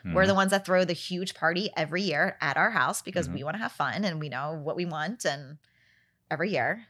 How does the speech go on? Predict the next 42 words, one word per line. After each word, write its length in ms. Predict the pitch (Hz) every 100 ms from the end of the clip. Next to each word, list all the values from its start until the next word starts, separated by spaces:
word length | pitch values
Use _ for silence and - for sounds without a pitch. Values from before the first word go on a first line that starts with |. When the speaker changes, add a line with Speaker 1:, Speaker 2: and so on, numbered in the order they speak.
| _
Speaker 1:
it's 140 | - 175
at 80 | 147
our 120 | 254
house. 260 | - - - - - 190
Um, 680 | 190 185 180 175 175 170 _ _ _ _ _ -
and 80 | 208
many 200 | 311 381
times 260 | 202 156
we're 100 | 165
the, 120 | 160 156
we 240 | 165 185
throw, 220 | 185 175 - _ -
our 140 | 202 277
house 220 | 254 214
is 120 | 196
normally 300 | 185 175 165
the 80 | 151
party 220 | 147 127
house 240 | 80 -
of 60 | -
all 80 | 113
of 80 | 101
our 80 | -
friends 320 | - - - _ _ _ _ _
'cause 120 | - 170
we 60 |
don't 140 | 160 131
care. 240 | - - - 95
Speaker 2:
Yeah. 200 | 90 82 _ -
Speaker 1:
Um, 260 | 156 143
don't 140 | 147 180
expect 300 | 180 175 -
to 80 | 160
have 200 | 147 139
good 140 | 143
food 400 | - 165 156 156
or 100 | 143
decorations, 600 | 139 143 135 - 147 143
but 180 | - 131
we'll 120 | 139
have 100 | 135
alcohol. 400 | - 247 240 254